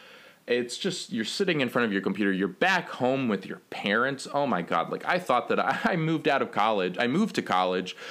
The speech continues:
and I moved to Chicago so I wouldn't have to live in my parents' house anymore. And I love my parents, but oh my God, having to live with them for eight months again in the middle of covid when I'm twenty years old, that sucked. But so I, I did that first quarter of online school in the spring of twenty twenty,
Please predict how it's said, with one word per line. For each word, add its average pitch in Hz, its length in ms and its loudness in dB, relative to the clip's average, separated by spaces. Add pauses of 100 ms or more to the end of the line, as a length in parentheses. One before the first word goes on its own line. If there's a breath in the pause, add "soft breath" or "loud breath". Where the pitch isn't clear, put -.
(120 loud breath)
and 123 100 0
I 117 60 4
moved 170 180 2
to 131 60 2
Chicago 117 480 2
so 101 120 0
I 95 60 4
wouldn't 98 260 2
have 95 140 0
to - 80 -2
live 95 220 2
in 95 40 0
my 80 140 0
parents' 85 300 -2
house 85 200 -2
anymore. - 300 -4
And 113 100 2
I 160 80 2
love 151 240 2
my 87 120 2
parents, - 400 -8
but 101 180 0
oh 185 160 4
my 85 220 0 (480)
God, 113 320 2
having 123 300 0
to 107 60 2
live 113 200 2
with 113 160 -2
them 98 240 0
for 95 260 -2
eight 107 180 2
months 95 340 0
again 143 280 0
in 117 80 0
the 95 80 2
middle 101 260 4
of 92 120 -2
covid 98 360 0
when 104 120 0
I'm 87 200 -2 (220)
twenty 113 360 0
years 101 260 0
old, 123 220 0
that 180 200 -2
sucked. - 600 -2
But 165 280 0
so 156 300 4
I, 151 240 2
I 160 60 4
did 185 180 0
that 185 280 0
first - 440 0
quarter 123 320 4
of 107 100 0
online 104 420 2
school 101 440 2
in 95 180 0
the 92 100 2
spring 104 360 0
of 92 100 0
twenty 90 280 0
twenty, 85 460 -2